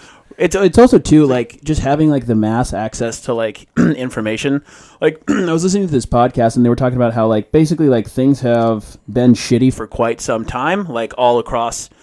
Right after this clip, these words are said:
like, the world. But, like, now that we have, like, instant access and can see all of it at all the time, it's, like, super overwhelming.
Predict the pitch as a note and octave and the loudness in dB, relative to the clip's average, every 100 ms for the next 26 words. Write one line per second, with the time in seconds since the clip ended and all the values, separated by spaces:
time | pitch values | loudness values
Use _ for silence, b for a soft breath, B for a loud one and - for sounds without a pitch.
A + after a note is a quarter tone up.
0 | b - A#2 A#2 A2+ B2+ C#3 B2+ A#2+ A#2 | b -12 -10 -6 -2 -2 -2 -4 -6 -6
1 | A#2+ C#3 C#3+ C3 C3 B2+ A#2+ A2 A#2 A#2+ | -4 -4 -2 -4 -4 -6 -6 -8 -10 -12
2 | - A2 G#2+ - C3 B2 A#2+ A2+ - A#2 | -10 -10 -10 -10 -10 -8 -8 -8 -8 -8
3 | G2+ G#2+ A#2 A2+ G#2+ G#2+ G#2+ - A2+ B2+ | -6 -6 -4 -4 -4 -4 -6 -8 -8 -8
4 | A#2+ A2 - - C3 A2+ A2+ G#2+ G#2+ A#2+ | -8 -12 -10 -8 -4 -4 -4 -2 0 2
5 | D#3 | 2